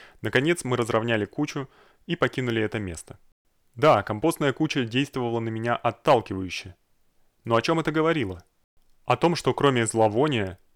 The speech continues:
которое, поверьте, было нестерпимым, куча неизбежно напоминала мне о том, что приготовление любого блюда из курицы включает в себя убийство, кровопускание, потрошение.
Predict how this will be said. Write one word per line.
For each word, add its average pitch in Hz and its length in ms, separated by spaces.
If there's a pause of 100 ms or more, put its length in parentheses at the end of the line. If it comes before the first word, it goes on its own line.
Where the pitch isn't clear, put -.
которое, 110 320
поверьте, 113 460
было 107 240
нестерпимым, 104 720 (560)
куча 180 280
неизбежно 139 540
напоминала 117 540
мне 113 200
о 107 60
том, 135 320
что 113 220
приготовление 117 720
любого 123 500
блюда 104 400
из 98 100
курицы 131 520 (280)
включает 139 500
в - 40
себя 120 380
убийство, 120 640 (180)
кровопускание, 107 880 (120)
потрошение. 101 680